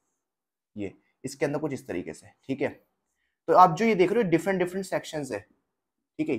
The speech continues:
ये सब है जीन्स। तो basically आपका जो डीएनए होता है वो एक जेनेटिक मटेरियल है जो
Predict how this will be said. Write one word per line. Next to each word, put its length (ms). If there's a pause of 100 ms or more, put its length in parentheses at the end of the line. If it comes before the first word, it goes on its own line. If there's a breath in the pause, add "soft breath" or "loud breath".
ये 180
सब 220
है 140
जीन्स। 420 (720)
तो 140
basically 680 (420)
आपका 400
जो 160
डीएनए 440
होता 200
है 40
वो 60
एक 60
जेनेटिक 360
मटेरियल 400
है 120 (760)
जो 140